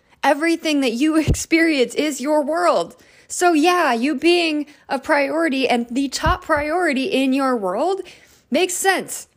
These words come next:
And if anyone else has a problem with that, they either don't realize that they should be doing that too,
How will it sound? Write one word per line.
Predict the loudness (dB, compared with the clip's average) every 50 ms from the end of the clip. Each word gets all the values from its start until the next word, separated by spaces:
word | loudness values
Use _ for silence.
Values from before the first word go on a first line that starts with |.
| _ _ _ _ _ _ _ _ -2
And | 0 0
if | 2 2
anyone | 2 2 2 0 0
else | 0 0 -2
has | -2 -4 -6 -6
a | -6
problem | -2 0 0 2 2 0 -2
with | -4 -2 0
that, | 0 0 0 -2
they | -4 -4
either | -4 -2 0 0 0 0
don't | -2 -2 0 2 2 2 0 -2 -2
realize | 0 2 2 4 2 2 0 0
that | -4 -4 -2
they | -2 -2
should | -2 -2 -2 -4
be | -4 -4
doing | -2 -2 -2 0 0 0
that | -2 -2 -4 -4
too, | -6 -6 -6 -4 -4 -4 -6 -6 -8